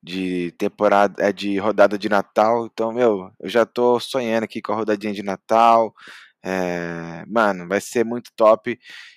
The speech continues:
Ainda mais se meu sonho se realizar. Enfim,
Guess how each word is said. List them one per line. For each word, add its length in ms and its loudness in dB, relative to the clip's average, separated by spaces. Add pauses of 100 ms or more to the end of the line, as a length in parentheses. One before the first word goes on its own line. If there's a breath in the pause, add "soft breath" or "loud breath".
(120)
Ainda 260 6
mais 400 4
se 480 -2
meu 160 0
sonho 280 -6
se 140 -12
realizar. 880 2
Enfim, 680 -8